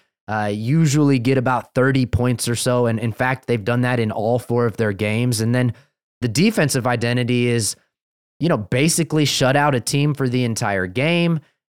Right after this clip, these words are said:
give up minimal points, uh, single digits. This was actually the first game that we saw a score, uh, given up to the starters. Typically in, in the first three games, uh, each of the scores came late in the game.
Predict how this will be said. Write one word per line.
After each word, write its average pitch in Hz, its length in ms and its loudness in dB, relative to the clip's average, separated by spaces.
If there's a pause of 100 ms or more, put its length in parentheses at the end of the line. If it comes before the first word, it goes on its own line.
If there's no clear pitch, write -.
(120)
give 139 200 0
up 143 220 0 (140)
minimal 143 640 2
points, - 680 -2
uh, 104 160 -4
single 131 440 0
digits. 104 520 -2
This 147 200 -2
was 143 160 0
actually 131 340 0
the 107 140 -4
first 120 400 -2
game 110 400 -2 (500)
that 117 140 0
we 113 180 0
saw 107 500 0
a 101 80 -4
score, 113 760 -2
uh, 92 380 -4 (460)
given 117 300 0
up 113 300 -4
to 104 400 -2
the 92 160 -8
starters. 101 920 0
Typically 117 480 0
in, 107 140 0
in 113 180 -2
the 104 80 0
first - 400 -2
three 131 280 2
games, 98 600 -4 (420)
uh, 101 280 -4
each 143 180 -2
of 110 140 -4
the 107 80 -4
scores 113 560 -2
came 101 360 -4
late 120 360 -2
in 98 160 -6
the 98 80 -6
game. 92 360 -6